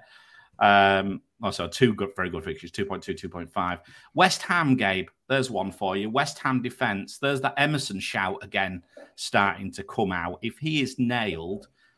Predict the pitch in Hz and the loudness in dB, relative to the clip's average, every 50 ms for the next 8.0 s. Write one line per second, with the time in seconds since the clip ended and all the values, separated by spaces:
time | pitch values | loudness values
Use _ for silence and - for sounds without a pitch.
0 | _ _ - - 107 - 127 127 120 - - - - - 123 104 101 113 110 104 | _ _ -16 -10 -2 2 4 4 4 2 0 -6 -4 0 0 0 0 0 -2 0
1 | 101 107 101 95 98 104 123 120 120 113 107 98 92 95 95 95 98 95 92 90 | 0 0 -2 -4 -2 2 4 4 4 4 2 0 -2 -2 -4 -4 -4 -4 -4 -6
2 | 87 - - 107 98 95 92 92 85 - - 95 90 92 90 - - 101 92 92 | -8 -8 -8 -4 -4 -2 -2 -4 -6 -6 -4 -4 -4 -4 -8 -8 -6 -6 -4 -4
3 | 87 85 - - 101 101 90 - 110 110 131 135 135 - - - 90 80 80 80 | -6 -6 -8 -6 -4 -4 -4 -2 0 2 2 2 2 0 -8 -6 -6 -4 -4 -4
4 | 82 90 - - _ _ _ _ - - - _ - 98 98 95 98 92 87 - | -4 -6 -10 -16 _ _ _ _ -20 -20 -20 _ -6 -4 -2 -2 -2 -4 -8 -12
5 | _ _ - 110 107 107 120 123 131 - - - - 101 98 95 92 - - 101 | _ _ -6 -2 2 2 4 4 2 0 -4 -6 -2 -2 -2 -2 -2 -4 -4 -4
6 | 98 95 85 90 85 87 90 85 90 90 85 85 82 - - 92 - - - - | -4 -4 -4 -6 -8 -8 -6 -6 -6 -6 -6 -6 -8 -8 -10 -10 -10 -10 -14 -16
7 | - 85 80 - - - - 98 87 82 82 82 82 - - - 76 78 78 76 | -14 -14 -14 -14 -14 -10 -6 -6 -4 -4 -4 -6 -6 -8 -14 -12 -10 -10 -10 -12